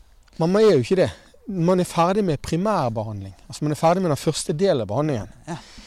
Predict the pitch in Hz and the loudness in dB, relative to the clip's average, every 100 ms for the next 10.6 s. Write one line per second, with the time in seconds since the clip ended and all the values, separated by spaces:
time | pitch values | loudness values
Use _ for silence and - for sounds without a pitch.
0 | - - - 160 160 - 226 190 143 131 | -20 -10 -2 0 0 2 2 2 0 0
1 | 131 147 190 190 127 135 190 143 160 - | 0 -2 0 0 0 0 0 -2 -4 -4
2 | - 127 - 131 117 - - - - 139 | -2 -2 -2 -4 -4 -4 -4 -4 -6 -6
3 | 120 135 165 160 123 135 - - - - | -2 0 0 0 0 -2 -10 -20 -20 -20
4 | - - 165 - 143 123 139 143 120 135 | -14 0 0 2 0 0 0 -2 -2 0
5 | 120 107 117 - - - - - - - | 0 -2 -4 -4 -6 -8 -16 -20 -20 -10
6 | 139 131 175 170 156 131 110 110 113 120 | -2 0 0 -2 -2 -4 -4 -2 0 0
7 | 127 - 131 117 113 113 110 110 120 135 | 0 -4 -6 -4 -4 -4 -6 -8 -8 -6
8 | 131 127 135 113 110 135 - 143 160 147 | -2 0 0 -2 -4 -6 -4 -2 -2 2
9 | 160 143 135 151 139 135 160 131 139 131 | 4 4 4 2 2 2 2 0 0 0
10 | 107 120 131 120 120 | 0 -2 0 -2 -2